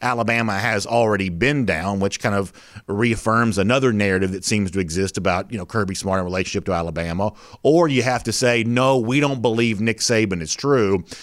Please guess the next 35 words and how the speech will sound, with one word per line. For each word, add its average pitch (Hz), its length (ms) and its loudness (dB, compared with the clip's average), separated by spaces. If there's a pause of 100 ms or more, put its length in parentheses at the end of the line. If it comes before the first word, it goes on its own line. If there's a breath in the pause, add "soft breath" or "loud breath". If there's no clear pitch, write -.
that 110 140 -4
we 135 180 4
are 139 220 2
capable 117 440 -2
of 101 140 0
doing 117 240 4
things 110 300 0
the 110 100 -2
way 107 180 2
that 101 220 -8
we've 127 400 -2
done 95 240 0
it 110 140 -4 (180 loud breath)
and 131 180 0
not 135 300 0
being 135 300 2
exactly 117 500 -2
the 113 100 0
way 110 180 2
that 110 100 2
Alabama 104 420 -2
has 90 180 -6
been," 123 400 2 (300 loud breath)
which 147 140 0
is 135 100 0
also 147 340 2
kind 135 200 -2
of 117 80 0
a 113 80 2
double 110 400 0
bind 113 480 0
that - 160 -10
favors 113 480 0
Saban 135 360 2
because, 117 380 0